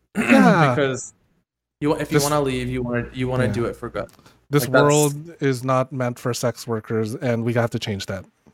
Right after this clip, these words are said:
Speaker 2: Truly.
Speaker 1: I, I agree, but personally, I think it's gonna take a long time to do that.
Speaker 2: Yep.
Speaker 1: Um,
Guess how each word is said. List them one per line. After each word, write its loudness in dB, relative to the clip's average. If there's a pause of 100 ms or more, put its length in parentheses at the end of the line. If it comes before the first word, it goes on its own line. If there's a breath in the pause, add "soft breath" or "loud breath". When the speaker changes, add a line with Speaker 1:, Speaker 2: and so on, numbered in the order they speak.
(560)
Speaker 2:
Truly. 4 (140)
Speaker 1:
I, 2 (100)
I 2
agree, -2
but -2
personally, -2
I 0
think -8
it's -6
gonna -8
take -8
a -6
long -2
time -2
to -18
do -6
that. 0
Speaker 2:
Yep. 6
Speaker 1:
Um, 2